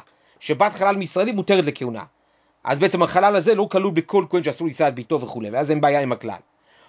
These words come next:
אומרת גמרא, מה עם חלל שנעשה חללה, הרי וכהן אסור לישא את ביתו, ואסור להם לבוא זה בזה, ותו המותר אסור, והרי גר שנשא ישראל, וכהן מותר לישא את ביתו, מותרים לבוא, לבוא זה בזה. כלומר,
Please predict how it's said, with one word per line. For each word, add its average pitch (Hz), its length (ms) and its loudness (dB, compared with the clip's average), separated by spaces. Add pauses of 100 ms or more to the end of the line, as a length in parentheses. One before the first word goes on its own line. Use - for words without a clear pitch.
(120)
אומרת 143 220 2
גמרא, 147 140 2
מה 143 120 4
עם 165 180 4
חלל 156 360 2
שנעשה 151 440 -6
חללה, 156 520 0 (880)
הרי 147 560 2
וכהן 151 420 -2
אסור 190 280 -4
לישא 170 260 2
את 160 60 0
ביתו, 151 200 -4
ואסור 131 240 -2
להם 160 180 2
לבוא 131 220 0
זה 120 100 -4
בזה, 113 240 -6
ותו 175 440 -2 (480)
המותר 165 460 4
אסור, 240 240 -2
והרי 170 180 2
גר 175 180 0
שנשא 156 240 -2
ישראל, 170 560 -2 (220)
וכהן 156 300 2
מותר 175 240 2
לישא 165 220 0
את 165 80 0
ביתו, 147 220 -6
מותרים 156 260 -4
לבוא, 135 340 -4
לבוא 143 200 0
זה 117 100 -6
בזה. 113 220 -8
כלומר, 180 320 -2